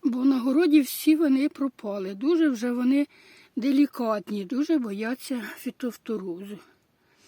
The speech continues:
Всі загнилі, потрібно вирвати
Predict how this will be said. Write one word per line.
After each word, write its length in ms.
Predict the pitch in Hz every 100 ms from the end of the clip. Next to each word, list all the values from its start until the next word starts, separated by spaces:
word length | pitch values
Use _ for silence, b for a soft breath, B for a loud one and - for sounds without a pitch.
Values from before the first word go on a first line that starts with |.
| b b b -
Всі 260 | - 320
загнилі, 520 | 247 233 220 302 311
потрібно 560 | 277 247 - 262 214 214
вирвати 680 | 214 277 285 262 - 285